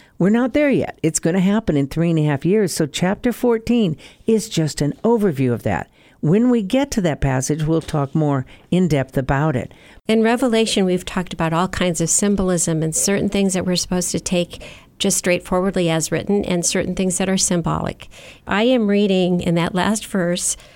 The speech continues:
Speaker 2: verse twenty, when it says, "The winepress was trodden outside the city, and blood came out from the winepress up to the horses' bridles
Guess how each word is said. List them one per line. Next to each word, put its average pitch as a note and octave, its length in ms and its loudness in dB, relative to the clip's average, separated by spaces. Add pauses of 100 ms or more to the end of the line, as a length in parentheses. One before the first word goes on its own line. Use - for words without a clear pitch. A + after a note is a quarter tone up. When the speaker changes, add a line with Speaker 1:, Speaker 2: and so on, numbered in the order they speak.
(140)
Speaker 2:
verse G3+ 220 0
twenty, G3 520 0 (300)
when F3+ 220 0
it - 120 -2
says, F3+ 280 0
"The F3+ 100 -2
winepress G3+ 640 0
was F3+ 180 0
trodden F#3+ 380 0
outside F3 400 -2
the F#3 100 0
city, F3 520 0
and E3+ 200 -2
blood G3 360 -2
came F#3+ 260 0
out E3+ 300 -2
from E3 160 0
the E3+ 100 -2
winepress E3+ 720 -2
up G3+ 220 -4
to - 120 -8
the A3 120 -2
horses' G3 480 -2
bridles F3 600 -2